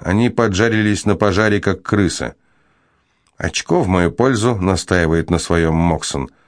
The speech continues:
Тодд смотрит то на одного, то на другого, останавливая взгляд на каждом и простодушно моргая. Его гримаса напоминает Кампелло страдающего ребёнка. «Есть вещи, которых вам не понять»,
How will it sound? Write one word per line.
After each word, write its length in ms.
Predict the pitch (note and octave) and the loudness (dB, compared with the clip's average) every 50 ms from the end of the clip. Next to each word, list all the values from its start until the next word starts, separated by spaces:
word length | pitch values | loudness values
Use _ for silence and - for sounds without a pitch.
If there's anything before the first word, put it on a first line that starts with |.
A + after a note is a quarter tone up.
| _ _ _ _ _ _ _ _ - | _ _ _ _ _ _ _ _ -2
Тодд 260 | - D3+ E3 C3 G2+ | 0 0 0 0 -2
смотрит 640 | - - - A2+ C3+ C#3+ - - A2 G#2+ F#2+ - - - - - | -2 -2 0 0 0 2 2 0 0 0 -2 -4 -8 -12 -6 -2
то 140 | - A2 G#2+ | 0 2 2
на 120 | G#2 G2+ | 4 2
одного, 400 | F#2+ D#2 D#2+ F#2 F#2+ F#2+ G#2+ A#2 | 2 2 2 2 2 2 2 2
то 140 | - - F#2+ | 2 2 2
на 160 | F2+ F2+ E2 | 2 2 2
другого, 560 | D2+ E2+ F2 D#2+ D#2 F2+ A2+ A#2 G#2+ G2 F#2+ | 2 2 0 2 2 2 2 2 4 4 2
останавливая 720 | F#2 - - F#2+ F#2+ G2 G2 G2 F#2 F2 F2 E2 F2 F2 E2+ | 0 0 0 0 2 2 2 2 2 2 2 2 2 2 2
взгляд 420 | D#2+ D#2+ D#2+ E2+ F2+ F#2+ E2+ - | 0 0 0 0 2 2 2 0
на 120 | F2 E2+ - | 0 -2 0
каждом 460 | - - G#2+ G#2 F#2 E2 F#2 F2 E2+ | 0 2 2 2 2 2 2 2 2
и 40 | - | 2
простодушно 680 | - D#2+ E2 - - F2+ E2 D#2+ G2+ F2+ - F2+ F2 E2+ | 0 -2 -2 -2 -2 -2 0 0 0 0 0 0 0 2
моргая. 640 | E2 E2 E2 D#2+ D2 F2 G2 G2+ G2 F#2 D#2 - - - - _ _ _ _ _ _ _ _ _ _ _ _ _ - | 2 2 0 0 0 0 2 2 2 0 -2 -4 -10 -20 -20 _ _ _ _ _ _ _ _ _ _ _ _ _ -4
Его 320 | D#2+ D#2+ G2 A2+ D3+ D3 | -2 0 2 2 2 0
гримаса 560 | G2 A2 A#2 B2 C3+ C#3+ D3+ D3+ - - - | 0 0 0 0 0 0 0 -2 -2 -2 -2
напоминает 540 | A2+ A2+ A2 A#2 A2+ A#2+ B2 C3+ C#3 B2 - | 0 0 0 0 0 0 0 0 0 -2 -2
Кампелло 580 | - - A2+ G#2+ G#2+ - - C3 C3 B2+ A2+ A2 | -2 0 0 0 -2 -2 -2 -2 0 0 0 0
страдающего 720 | G#2 - - G#2 G#2 F#2+ A#2+ A#2+ A#2+ A2 - - G#2+ G#2 | -2 -2 -2 0 0 2 2 2 0 0 -2 0 0 0
ребёнка. 680 | G#2 A2 A#2 A2+ B2 A#2 G#2 F2 D2 - D#2 C2+ A#1 - _ _ _ _ _ _ _ _ _ _ _ _ _ _ _ _ _ _ _ - | 0 0 0 0 2 2 2 0 0 -2 -4 -6 -8 -10 _ _ _ _ _ _ _ _ _ _ _ _ _ _ _ _ _ _ _ -8
«Есть 400 | - F2+ F#2 F#2+ F2+ D#2+ - - | -4 -2 0 0 0 -2 0 0
вещи, 520 | G2+ A2 A2 G2+ - - - C2 B1 - - _ _ _ _ _ _ _ _ _ _ _ - | 2 2 2 0 0 -2 -4 -6 -8 -10 -12 _ _ _ _ _ _ _ _ _ _ _ -4
которых 460 | - F#2 - A2+ A2 G#2+ G#2+ G2+ - | -4 -2 2 2 2 2 2 2 2
вам 240 | G2 G#2+ G#2 G2+ G#2+ | 2 2 4 4 2
не 80 | G#2+ | 2
понять», 640 | - - A2 G#2+ A2 A2+ A2+ G#2 E2+ D2 - - - | 2 2 2 2 2 2 2 0 0 -2 -6 -12 -18